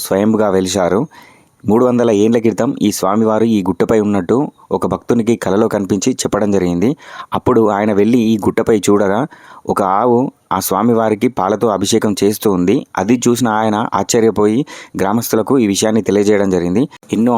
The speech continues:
అద్భుతాలు మనల్ని ఆశ్చర్యపరిచే కథల్ని ఈ ఆలయం అయితే కలిగి ఉంది. ఉత్తర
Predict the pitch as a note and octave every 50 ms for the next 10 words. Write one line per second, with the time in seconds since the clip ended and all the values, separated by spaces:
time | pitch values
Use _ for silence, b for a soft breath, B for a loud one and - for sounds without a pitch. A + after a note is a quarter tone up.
0 | G#2 F#2+ F#2+ G2 A2+ G#2 A#2+ A2+ A#2 A#2 B2 C3 - - F#2+ G2 G2+ G2+ G2+ G2
1 | F#2+ F#2+ G2 G2+ - - A2 A2+ G#2+ A2 G#2 G2+ - G#2+ - - F#2+ G2 G#2+ G#2+
2 | A2 B2 C#3 - - G2+ G2 F#2 F#2+ G#2 G#2 G#2 G#2 F#2+ G2+ G2 - F#2+ F#2 F#2+
3 | G2 G2+ F#2+ F#2 F#2 G#2+ C#3+ F3+ B B B B B B - G2 - - B2+